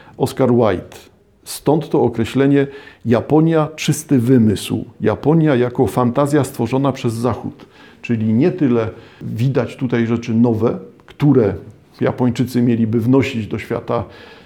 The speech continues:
zachodniego, czy wnosić do globalnej kultury, e, ile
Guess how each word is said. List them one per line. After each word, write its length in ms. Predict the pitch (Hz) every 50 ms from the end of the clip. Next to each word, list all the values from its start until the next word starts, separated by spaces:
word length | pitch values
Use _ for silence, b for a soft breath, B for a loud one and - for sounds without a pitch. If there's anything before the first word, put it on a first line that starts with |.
| B B B
zachodniego, 680 | 113 127 113 - 131 123 117 135 139 127 113 123 113 -
czy 140 | - 113
wnosić 680 | 101 101 117 135 127 - - 120 - - - - - - -
do 180 | 147 - 113
globalnej 680 | 104 95 95 139 135 117 120 131 120 120 120 113 110 113
kultury, 540 | 117 117 107 - - 113 113 147 190 233 B B B B B B
e, 60 | 113 113 113 110 110 113
ile 460 | - 143 131 127 127 143 208 214 214